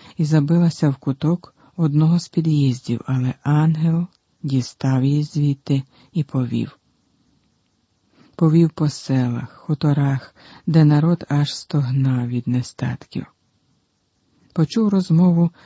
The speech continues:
на автобусній зупинці. Чоловік говорив іншому чоловікові, що два роки не одержував зарплатні, по півроку пенсії. «Як же вони живуть?» —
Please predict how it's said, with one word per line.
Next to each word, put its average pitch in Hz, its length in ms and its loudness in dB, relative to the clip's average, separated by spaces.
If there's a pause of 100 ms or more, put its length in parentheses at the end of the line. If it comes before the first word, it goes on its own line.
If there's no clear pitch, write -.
(140)
на 160 180 4
автобусній 143 680 0
зупинці. 131 640 -6 (880)
Чоловік 147 520 2
говорив 139 560 2
іншому 127 480 2
чоловікові, 165 800 -2 (280)
що - 240 -2
два 139 260 0
роки 175 500 -2
не 151 240 2
одержував 143 680 0
зарплатні, 143 840 -2 (760)
по 170 140 2
півроку 143 640 -2
пенсії. - 680 -6 (2500)
«Як 180 380 0
же 220 180 -2
вони 214 340 2
живуть?» — 190 640 -2